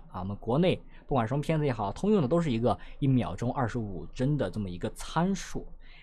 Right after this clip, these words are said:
那如果说是电影的话啊，电影可能稍微低一点儿啊，是一秒钟二十四帧。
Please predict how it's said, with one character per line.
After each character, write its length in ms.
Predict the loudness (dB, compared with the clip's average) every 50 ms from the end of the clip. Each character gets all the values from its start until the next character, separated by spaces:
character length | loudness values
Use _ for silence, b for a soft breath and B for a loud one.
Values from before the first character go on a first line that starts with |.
| b b
那 80 | 4 6
如 120 | 8 8
果 100 | 8 8
说 100 | 10 10
是 80 | 8 8
电 240 | 6 4 6 6
影 160 | 6 6 4 2
的 80 | 0
话 140 | 2 4 4
啊， 160 | 4 4 0 -4 -2
电 160 | 0 4 6
影 160 | 6 6 6 4
可 120 | 2 0
能 80 | 0 0
稍 80 | 2
微 100 | 2 2
低 140 | 0 0 0
一 60 | 0
点 120 | -2 -2 -6
儿 80 | -10 -12 -10
啊， 160 | -6 -6 -4
是 240 | -2 -2 -2 -2 0
一 60 | 4
秒 320 | 4 6 6 4 2 0 -2
钟 180 | -2 -4 -4 -2
二 120 | -2 -2 -2
十 160 | -2 -4 -6
四 460 | -4 -4 -4 -2 2 2 2 2 2
帧。 260 | 0 -2 -4 -4 -4